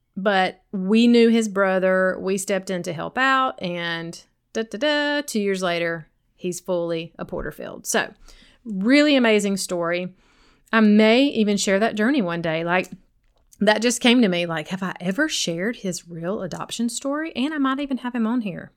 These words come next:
Hmm, how cool is that? Totally side note. But what I do know is there was a lot of more of an emotional neglect.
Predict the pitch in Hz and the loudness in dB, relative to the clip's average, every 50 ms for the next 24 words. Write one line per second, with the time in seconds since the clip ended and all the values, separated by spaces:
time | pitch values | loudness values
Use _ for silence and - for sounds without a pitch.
0 | - _ - 403 370 262 - _ - 269 269 269 - 262 220 196 190 185 160 - | -20 _ -8 -6 -6 -6 -8 _ -8 -8 -8 -8 -6 -6 -6 -4 -4 -4 -6 -6
1 | - _ _ _ _ _ - - - - 269 269 277 269 262 240 - - 190 170 | -10 _ _ _ _ _ -20 -16 -8 -2 0 0 2 2 0 0 0 0 -2 -2
2 | 170 165 165 - - - - _ _ - - - - - - - - - 214 277 | -2 -6 -6 -8 -8 -10 -12 _ _ -20 -20 -20 -20 -20 -20 -20 -14 -6 -2 0
3 | 269 240 202 - - 180 202 196 185 170 170 160 175 226 269 349 370 339 262 190 | 0 2 0 -2 0 0 0 0 0 -2 -2 -2 0 2 2 4 4 4 4 2
4 | 170 160 160 - - 190 165 - 196 185 180 175 165 175 170 170 170 165 180 175 | 2 0 -4 -4 -6 -6 -4 -2 -2 0 0 0 -2 -2 -2 -4 -4 -2 -2 0
5 | 175 180 180 175 165 165 160 _ - 175 180 185 180 180 175 - 175 147 170 170 | 0 0 0 -2 -4 -6 -8 _ -4 -2 0 0 0 -2 -4 -4 -6 -4 -4 -4
6 | 160 156 165 170 175 190 214 214 - 254 247 247 247 247 247 240 240 240 240 220 | -4 -4 -4 0 2 2 2 2 2 0 2 2 2 2 2 4 4 2 2 2
7 | 233 240 233 233 233 247 277 - - _ - - - - | 2 2 2 2 2 0 -2 -4 -6 _ -12 -12 -12 -12